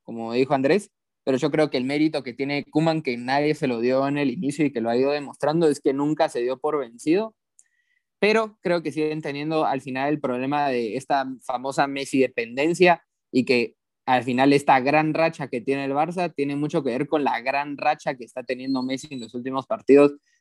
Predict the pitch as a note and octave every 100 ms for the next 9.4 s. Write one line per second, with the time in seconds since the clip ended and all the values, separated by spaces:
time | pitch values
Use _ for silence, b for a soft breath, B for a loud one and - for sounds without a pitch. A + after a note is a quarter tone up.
0 | _ A2+ - B2+ B2+ C3+ C3 C#3 B2+ B2+
1 | C#3 D3 C#3 - B2+ - A#2 A2+ - A#2+
2 | - A#2 C#3+ D#3 D#3 _ _ _ _ B2+
3 | A#2+ B2 C#3 B2+ A#2+ A#2+ C3+ C3+ B2+ B2+
4 | C3 B2+ A#2+ B2 A#2+ B2+ C3 B2+ A2+ -
5 | C#3 C#3 C#3 C#3 _ _ _ - B2+ B2+
6 | C3+ C#3 C3 C#3 C#3 C#3 B2 B2 C3 D3+
7 | D3+ D#3 C#3+ _ _ _ _ D#3+ C3+ G#2+
8 | C3 B2+ B2 B2 A#2 D#3 D3 C#3+ A#2+ B2+
9 | C#3+ D#3+ D3